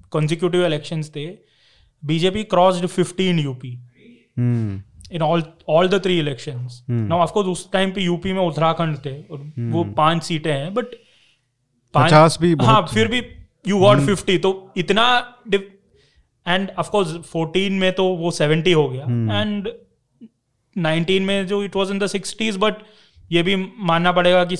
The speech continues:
Speaker 1: नाइनटीन में of course
Speaker 2: महागठबंधन था।
Speaker 1: महागठबंधन था। और वो,
Speaker 2: हम्म।
Speaker 1: आ, now एक नया ट्रेंड आया कि जो भी सारे गठबंधनों को महागठबंधन बोलते हैं, but वो
Speaker 2: हम्म।
Speaker 1: actually एक महागठबंधन था।
Speaker 2: महागठबंधन in real sense।
Speaker 1: It was a real महागठबंधन। जैसे दो ही महागठबंधन हुआ था, ये एक और वो दो हज़ार पन्द्रह बिहार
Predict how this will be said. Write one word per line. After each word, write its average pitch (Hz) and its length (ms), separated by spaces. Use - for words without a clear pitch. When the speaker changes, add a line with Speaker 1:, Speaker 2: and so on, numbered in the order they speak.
Speaker 1:
नाइनटीन 156 400
में 170 120
of 156 100
course 151 340
Speaker 2:
महागठबंधन 131 540
था। 127 40
Speaker 1:
महागठबंधन 151 920
था। 170 40
और 190 60
वो, 202 220
Speaker 2:
हम्म। 104 280
Speaker 1:
आ, 160 160
now 165 180
एक 175 180
नया 170 260
ट्रेंड 196 260
आया 196 100
कि 190 120
जो 160 180
भी 185 380
सारे 185 460
गठबंधनों 185 580
को 190 120
महागठबंधन 165 840
बोलते 151 240
हैं, 214 80
but 262 100
वो 226 140
Speaker 2:
हम्म। 190 140
Speaker 1:
actually 233 260
एक 220 180
महागठबंधन 156 560
था। - 0
Speaker 2:
महागठबंधन 139 840
in 147 200
real 156 340
sense। 180 240
Speaker 1:
It - 20
was 226 240
a 185 40
real 208 220
महागठबंधन। 160 640
जैसे 180 220
दो 160 220
ही 208 100
महागठबंधन 185 640
हुआ 180 160
था, 185 100
ये 180 420
एक 185 120
और 185 440
वो 160 180
दो 156 160
हज़ार 165 200
पन्द्रह 160 520
बिहार 156 600